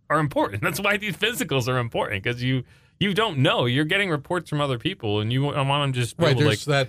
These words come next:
Speaker 2: that, uh,
Speaker 1: go
Speaker 2: sig-
Speaker 1: get, sit under our M R I for a minute. Thanks.
Speaker 2: H-, Hooker could be leaving out some significant information his doctor is telling him and just sharing
Speaker 1: Or
Speaker 2: the
Speaker 1: his
Speaker 2: positive
Speaker 1: doctor
Speaker 2: going, going, "Hey, yeah, he's ready to go."
Speaker 1: Or his doctor could just be wrong.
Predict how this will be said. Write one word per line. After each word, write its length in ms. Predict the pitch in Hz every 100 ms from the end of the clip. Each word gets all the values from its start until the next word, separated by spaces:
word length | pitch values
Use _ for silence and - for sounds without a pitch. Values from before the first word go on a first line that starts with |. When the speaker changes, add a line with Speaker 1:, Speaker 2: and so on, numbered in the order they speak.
| -
Speaker 2:
that, 140 | 135 123
uh, 20 |
Speaker 1:
go 120 | 127 170
Speaker 2:
sig- 80 |
Speaker 1:
get, 180 | 180 160
sit 220 | - 208
under 260 | 233 214 160
our 220 | 151 156
M 160 | 139 120
R 120 | 110
I 120 | 98
for 220 | 95 101 98
a 40 |
minute. 340 | 95 92 95 -
Thanks. 400 | 117 98 - -
Speaker 2:
H-, 80 | 131
Hooker 540 | - 127 151 - 139
could 160 | 151 131
be 100 | 131
leaving 380 | 127 127 127
out 180 | 120 113
some 320 | - 113 107
significant 600 | 98 135 120 131 127 120 120
information 560 | 127 120 117 117 120
his 160 | 107 107
doctor 340 | 113 110 110
is 180 | 110 131
telling 280 | - 120 113
him 160 | 110 113
and 100 | 113
just 200 | 117 -
sharing 420 | 139 127 123 104
Speaker 1:
Or 200 | - 247 285
Speaker 2:
the 100 | 151
Speaker 1:
his 80 |
Speaker 2:
positive 380 | 170 170 254 135
Speaker 1:
doctor 100 | 190
Speaker 2:
going, 260 | 135 131 131
going, 200 | 127 113
"Hey, 180 | 202 262
yeah, 260 | 294 302
he's 200 | 190 220
ready 200 | 185 233
to 80 | 240
go." 380 | 240 254 202 123 170
Speaker 1:
Or 60 |
his 100 | 240
doctor 280 | 220 262 269
could 140 | 262
just 120 | 247 240
be 80 |
wrong. 500 | 175 110 120 349 -